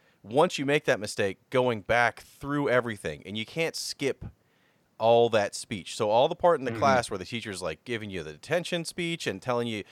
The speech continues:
Speaker 1: you know, talking to the other kids about how they're in trouble, and it loads each time they talk. Y-, you have to go through that each time. So there, there was definitely a point where I was like, "I don't care how badly my, I'm going at this. I'm gonna keep going <laughs> till I end up in boot camp 'cause I'm not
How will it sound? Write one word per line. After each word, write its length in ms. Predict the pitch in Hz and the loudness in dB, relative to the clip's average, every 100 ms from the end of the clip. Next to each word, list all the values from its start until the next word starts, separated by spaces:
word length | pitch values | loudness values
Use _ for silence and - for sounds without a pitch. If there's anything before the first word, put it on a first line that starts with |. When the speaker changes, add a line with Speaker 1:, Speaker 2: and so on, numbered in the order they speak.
| - - | -18 -14
Speaker 1:
you 80 | 123 | -6
know, 100 | 110 | -4
talking 300 | - 139 135 | 2 2 2
to 20 | |
the 60 | 127 | 0
other 100 | 107 | -2
kids 300 | - 147 135 | 0 -2 2
about 160 | 123 | 2
how 100 | 104 | 2
they're 240 | 98 135 151 | 2 2 2
in 60 | |
trouble, 420 | 143 156 143 151 - | 2 2 2 0 -2
and 100 | 101 | -4
it 100 | 95 | -6
loads 380 | 104 123 135 123 | 2 4 4 -2
each 220 | 127 120 | -8 -6
time 220 | - 117 | 0 0
they 80 | 98 | 0
talk. 320 | - 147 139 - | -2 0 0 -2
Y-, 140 | 147 | -12
you 160 | 170 202 | -4 2
have 140 | 202 | 2
to 80 | 190 | 2
go 80 | 165 | -4
through 100 | 151 | 2
that 160 | 139 - | 2 2
each 260 | 139 143 - | -4 -8 -8
time. 380 | 123 110 - - | -6 -4 -6 -14
So 220 | - 131 127 | -4 0 2
there, 180 | 139 - - - - | 0 -2 -14 -20 -6
there 80 | 170 | -2
was 100 | 160 | 2
definitely 280 | 214 226 196 | 2 2 0
a 20 | |
point 240 | - 185 | 2 2
where 100 | 151 | 4
I 60 | 147 | 4
was 160 | 139 127 | 4 4
like, 240 | 117 - | 2 2
"I 140 | - 165 | 2 4
don't 140 | 190 | 4
care 180 | - 135 | 2 0
how 160 | 123 127 | 2 2
badly 380 | 120 120 107 | 4 2 0
my, 280 | 95 98 101 | -2 0 0
I'm 140 | 101 101 | -2 0
going 240 | 95 90 | 0 -2
at 120 | 85 | -4
this. 260 | 73 71 - | -8 -12 -10
I'm 80 | 104 | -4
gonna 140 | 160 | -4
keep 240 | 151 190 156 | -4 -8 -4
going 240 | 156 139 | 0 0
<laughs> 60 | 120 | 0
till 140 | 139 - | 2 6
I 160 | 131 123 | 6 4
end 80 | 135 | 0
up 140 | 131 | 0
in 100 | 131 | -2
boot 220 | 113 123 | -2 -2
camp 240 | - 101 92 | -2 -2 -2
'cause 120 | 113 | 0
I'm 240 | 117 110 | 0 2
not 300 | 123 135 113 | 2 4 4